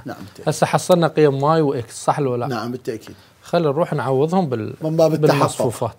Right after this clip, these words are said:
Speaker 1: من باب التحقق.
Speaker 2: نعم، حتى
Speaker 1: حلو.
Speaker 2: نوضح للطالب شنو اللي دا يصير.
Speaker 1: ها، جيد. إذن هنا عوضنا ووجدنا قيمة إكس اللي إيش قد؟ قيمتها
Speaker 2: واحد.
Speaker 1: واحد. وقيمة الواي اللي هو إيش قد؟ اللي هو أربعة. فلو أخذنا قيمة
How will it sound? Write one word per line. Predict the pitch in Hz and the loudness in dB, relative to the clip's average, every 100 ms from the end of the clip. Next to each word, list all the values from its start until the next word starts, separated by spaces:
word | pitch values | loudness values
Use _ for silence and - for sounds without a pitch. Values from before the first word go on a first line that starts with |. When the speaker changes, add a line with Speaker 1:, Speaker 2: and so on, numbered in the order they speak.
| - _ - | -18 _ -10
Speaker 1:
من | 151 | -4
باب | 151 160 | 0 0
التحقق. | 160 160 147 139 - - | 0 -2 -4 -6 -10 -12
Speaker 2:
نعم، | 135 117 - - | -10 -10 -14 -4
حتى | 175 - 170 | -4 4 6
Speaker 1:
حلو. | |
Speaker 2:
نوضح | - 196 - | 6 6 6
للطالب | 180 170 208 190 | 6 6 6 6
شنو | 143 240 220 | 4 0 2
اللي | 143 | 2
دا | 123 | 2
يصير. | 117 - 110 - | -2 -4 -12 -6
Speaker 1:
ها، | 147 139 - - - 139 | -2 0 -2 -20 -16 -10
جيد. | 101 82 _ _ _ 226 | -8 -10 _ _ _ 4
إذن | 247 | 6
هنا | 226 262 | 6 2
عوضنا | 240 196 190 208 202 214 220 180 | 2 2 2 2 0 -2 -2 -4
ووجدنا | 165 170 196 160 143 | -4 0 0 0 -4
قيمة | 185 190 151 190 | -6 -6 -6 -6
إكس | 170 165 | -10 -8
اللي | 156 | -8
إيش | 147 | -6
قد؟ | 143 185 - - | -2 -4 -4 -8
قيمتها | 151 147 165 - 165 165 | -6 -4 -6 -4 -2 4
Speaker 2:
واحد. | 147 143 | 4 6
Speaker 1:
واحد. | 165 120 - 98 95 _ _ - _ - | 4 2 0 -10 -14 _ _ -20 _ -10
وقيمة | 143 147 - 277 269 185 | -8 -4 -4 -2 -2 -2
الواي | 180 147 160 175 175 151 | -4 0 4 4 2 -2
اللي | 151 139 | -6 -4
هو | 151 151 | -4 -4
إيش | 135 | -2
قد؟ | 175 180 - | 0 0 -4
اللي | 160 139 | -4 -2
هو | 131 151 | -2 -2
أربعة. | - 107 95 82 98 _ - - - | -2 -8 -12 -14 -16 _ -20 -20 -6
فلو | 202 202 214 | 2 2 2
أخذنا | 196 262 254 190 151 | 2 0 0 -2 -4
قيمة | 214 233 160 | -4 -6 -8